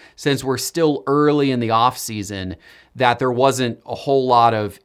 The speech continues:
interest of people chasing Lamar Jackson cards right at this moment, but they've clearly gone up quite a bit. But then again, all sports cards have gone up a lot over the last few months,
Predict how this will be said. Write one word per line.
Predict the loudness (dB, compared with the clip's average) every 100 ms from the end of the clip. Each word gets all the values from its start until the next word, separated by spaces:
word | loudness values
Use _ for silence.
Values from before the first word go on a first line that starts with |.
| -6
interest | -6 -2 -2 -2 -6
of |
people | -10 -10 -8
chasing | -6 -6 -6
Lamar | -4 -2 -2
Jackson | 0 -2 -2 -6
cards | -6 -6 -4
right | -4 -4
at | -6
this | -8
moment, | -6 -4 -4 -2
but | -2 -2 -8
they've | -4 -4
clearly | -4 -4 -2 0
gone | 0 0
up | -2 -6 _
quite | -2 -2
a | -2
bit. | -2 -2 -4 -18 -20 _ -6
But | 0
then | 2
again, | 2 2 2 0 -2
all | 2 2
sports | 2 -2 -4 0
cards | 0 0 -2
have | -2
gone | 0 2
up | 0 -2
a |
lot | 0 2 2 2
over | 0 0
the | 0
last | 0 -2 -4
few | -8 -4
months, | 0 0 -2 -6